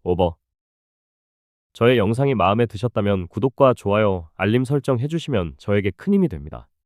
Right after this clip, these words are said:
추가적인 조합픽과 다양한 경기에 대한 세부적인 분석과 결과가 궁금하신 분들은 영상 하단의 댓글창 꼭 확인해 주시길 바랍니다.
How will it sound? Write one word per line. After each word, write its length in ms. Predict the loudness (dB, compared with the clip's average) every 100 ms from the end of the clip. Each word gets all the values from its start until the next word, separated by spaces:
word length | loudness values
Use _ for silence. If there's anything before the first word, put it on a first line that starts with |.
| _ _
추가적인 540 | 0 4 6 4 2
조합픽과 520 | 2 2 2 0 2
다양한 400 | 2 2 2 2
경기에 360 | 0 0 2 4
대한 220 | 4 2
세부적인 540 | 0 -4 0 0 2 0
분석과 480 | 0 -2 0 0
결과가 460 | 0 -2 -2 0 -2
궁금하신 560 | -4 -2 2 2 2 -2
분들은 380 | -2 -2 -4 -4
영상 340 | -4 -2 -2
하단의 300 | 0 0 0
댓글창 480 | 0 -4 -4 -4 -6
꼭 240 | -2 -2 0
확인해 300 | -2 -2 -4
주시길 380 | -6 -4 -6
바랍니다. 440 | -4 -8 -10 -14